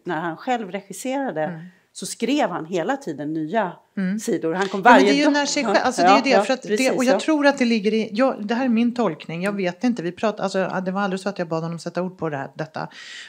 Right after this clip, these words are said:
Speaker 2: Men min tolkning är väl det att, att när, alltså, när han själv regisserar en text så kan han ju ändra hela tiden.
Speaker 1: Mm.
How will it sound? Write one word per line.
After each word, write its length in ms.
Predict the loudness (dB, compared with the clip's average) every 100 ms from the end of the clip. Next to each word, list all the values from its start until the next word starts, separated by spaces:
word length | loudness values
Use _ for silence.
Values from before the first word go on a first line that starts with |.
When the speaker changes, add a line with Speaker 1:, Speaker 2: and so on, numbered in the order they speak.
| -2
Speaker 2:
Men 380 | 2 2 2
min 220 | 4 4 4
tolkning 420 | 0 0 -6 -4
är 60 |
väl 140 | -2 -2
det 100 | -2
att, 320 | -2 -6 -14 -14 -20 -20 -14
att 420 | -4 -4 -4 -12 -6
när, 320 | -2 0 0
alltså, 260 | 0 -4 -2
när 200 | -2 -2
han 140 | -2
själv 300 | 0 2 2
regisserar 600 | 0 0 -2 -4 -6 -6
en 100 | -8
text 240 | -10 -10 -8
så 100 | -8
kan 320 | -2 0 0
han 160 | -4 -8
ju 100 | -8
ändra 260 | -8 -6
hela 220 | -8 -8
tiden. 300 | -8 -10 -10
Speaker 1:
Mm. 220 | -10 -12